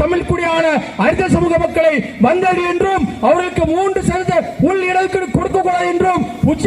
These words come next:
நீதிமன்றத்தில் மறு சீராய்வு மனு போட்டிருக்கிறீர்களே, அதைத்தான் நாங்கள் ஏற்றுக்கொள்ள முடியவில்லை.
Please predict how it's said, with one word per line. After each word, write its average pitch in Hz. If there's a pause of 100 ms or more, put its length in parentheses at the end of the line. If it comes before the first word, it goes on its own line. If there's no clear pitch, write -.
நீதிமன்றத்தில் 370 (260)
மறு 381 (100)
சீராய்வு 381
மனு 370 (300)
போட்டிருக்கிறீர்களே, 359 (1400)
அதைத்தான் 330
நாங்கள் 320
ஏற்றுக்கொள்ள 247
முடியவில்லை. 180